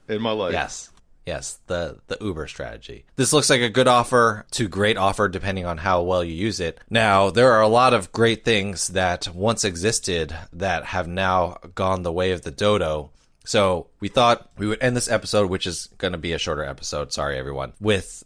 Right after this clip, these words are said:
Speaker 2: some of the deals that we missed the most. So Mark wrote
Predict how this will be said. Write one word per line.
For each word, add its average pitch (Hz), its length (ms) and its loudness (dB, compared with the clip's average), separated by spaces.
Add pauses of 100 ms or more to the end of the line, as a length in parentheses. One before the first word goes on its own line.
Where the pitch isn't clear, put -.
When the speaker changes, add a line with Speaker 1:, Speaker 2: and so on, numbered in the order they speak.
(140)
Speaker 2:
some 143 240 0
of 139 60 -4
the 127 100 4
deals 107 440 2
that 92 400 0
we 92 280 -4
missed 90 320 -6
the 90 100 -2
most. 78 500 -6 (260)
So 101 400 2
Mark 113 320 2
wrote 117 400 4